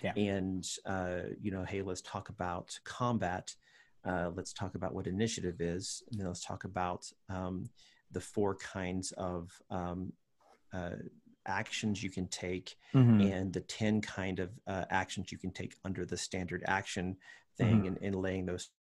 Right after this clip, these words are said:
Speaker 2: things out. And so that's where I think we come together and, and, and, uh, build upon and synergize with some of our, our, our skill sets, uh,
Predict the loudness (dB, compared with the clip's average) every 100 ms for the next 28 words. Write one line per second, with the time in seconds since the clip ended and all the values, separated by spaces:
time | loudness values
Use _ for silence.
0 | _ -14 -8 -6 -2 0 -2 -4 -4 -2
1 | 0 -2 -2 -4 -4 -8 -10 -8 -8 -10
2 | -6 -4 -2 -2 -6 -14 -20 -8 -4 -2
3 | -4 -4 -6 -8 -8 -6 -4 -6 -8 -10
4 | -10 -10 -12 -16 -2 2 4 2 -2 -4
5 | -4 -4 -2 0 0 0 -4 -8 -10 -8
6 | -4 -6 -8 -14 -6 -4 0 0 0 -6
7 | -10 -12 -10 -8 -6 -6 -2 0 0 0
8 | -2 -2 -8 -10 -16 -20 -16 -6 -2 -2